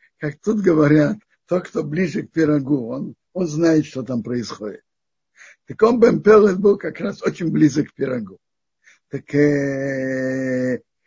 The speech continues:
бю-, бюро, бюро восстания. Не пони-, тут можно... Тут задается вопрос.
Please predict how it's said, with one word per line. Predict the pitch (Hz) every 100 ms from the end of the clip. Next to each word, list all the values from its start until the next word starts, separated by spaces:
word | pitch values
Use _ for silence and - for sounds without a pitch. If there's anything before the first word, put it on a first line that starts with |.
| _ _
бю-, | 139 143 _
бюро, | 127 139 160 185 - - _ _ _ -
бюро | 147 120 151 160 214
восстания. | 220 190 - 277 302 - _ _ _ _ _ _ _ _ _ _ _ _ _ _ _ _ _ _ _ _ _ _ -
Не | 175
пони-, | 220 233 190 160 - _ _
тут | - 214 190 - -
можно... | 190 214 269 170 _ _ _ _ _ _ _
Тут | - 214
задается | 220 226 214 208 202 - 156
вопрос. | 147 - 110 87 - _